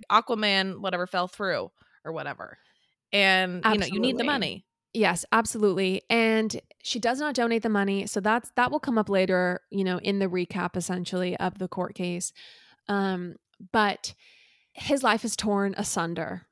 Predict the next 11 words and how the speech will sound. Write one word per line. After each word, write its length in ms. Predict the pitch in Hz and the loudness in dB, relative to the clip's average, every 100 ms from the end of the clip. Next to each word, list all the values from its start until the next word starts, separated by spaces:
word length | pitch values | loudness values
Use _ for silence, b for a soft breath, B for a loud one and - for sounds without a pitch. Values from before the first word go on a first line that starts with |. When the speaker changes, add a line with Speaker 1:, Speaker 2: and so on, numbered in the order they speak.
| _ | _
Speaker 2:
completely, 800 | - 226 - 277 277 277 277 269 | -4 -2 -2 -2 -2 -2 -2 -2
completely 600 | 254 240 - 226 196 214 | -2 -6 -4 -6 -4 -2
broken 640 | 202 190 180 175 185 180 175 | -2 0 0 0 -4 -4 -4
by 200 | 175 170 | -2 0
these 180 | 180 180 | 0 0
allegations. 1040 | 170 175 - 170 170 185 175 175 175 - B B B B | -2 -2 -4 -6 -4 -4 -4 -6 -8 -10 B B B B
Um, 360 | 196 185 175 180 _ | -8 -6 -8 -12 _
he 300 | - 208 196 | -10 -6 -2
is 220 | 190 170 | -4 -4
dropped 500 | - 208 185 185 - | -4 0 2 0 -6
from 560 | - - 190 175 175 | -12 0 2 2 0